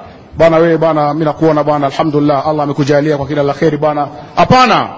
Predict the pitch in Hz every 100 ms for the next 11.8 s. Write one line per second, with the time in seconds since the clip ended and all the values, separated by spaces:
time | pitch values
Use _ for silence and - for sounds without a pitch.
0 | - - - - - 277 285 - 277 262
1 | 262 262 254 262 240 196 135 - - -
2 | - - - - - - 196 285 294 277
3 | 269 220 262 262 269 285 269 240 185 240
4 | 220 262 277 269 254 220 165 180 247 285
5 | 254 220 208 202 170 - 107 - - -
6 | - 165 226 202 175 180 208 262 262 185
7 | - - - - - - - - 269 285
8 | 269 247 247 233 240 226 226 233 226 220
9 | 202 269 269 233 180 113 - - - -
10 | 214 208 247 233 - 285 247 254 247 247
11 | 226 233 240 262 269 214 214 120